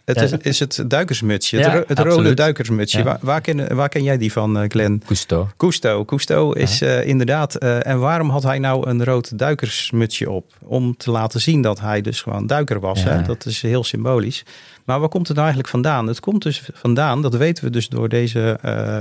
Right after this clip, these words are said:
Speaker 1: eh, uitgave,
Speaker 2: Ja.
Speaker 1: want daar is in besproken niet alleen dat je als duiker moest je goed stevig wollen ondergoed hebben, want anders dan, dan, eh,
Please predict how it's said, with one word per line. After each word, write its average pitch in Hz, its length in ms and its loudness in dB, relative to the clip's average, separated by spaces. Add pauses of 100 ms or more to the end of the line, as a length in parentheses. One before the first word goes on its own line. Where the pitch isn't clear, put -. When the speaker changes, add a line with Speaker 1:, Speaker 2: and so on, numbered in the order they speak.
Speaker 1:
eh, 110 220 -4
uitgave, 110 600 0
Speaker 2:
Ja. 175 120 -2
Speaker 1:
want 123 180 -4
daar 123 180 0
is 113 160 -4
in 110 240 -2
besproken 135 640 -2
niet 120 200 0
alleen 113 260 0
dat 107 180 -4
je 110 120 -4
als 110 140 -6
duiker 113 360 -2
moest 107 180 -2
je 117 80 -6
goed 120 220 -2
stevig 113 460 0
wollen 110 440 0
ondergoed 135 440 -4
hebben, 160 240 0
want 117 200 -2
anders 101 260 -2
dan, 98 240 -2
dan, 101 280 -4
eh, 101 60 -2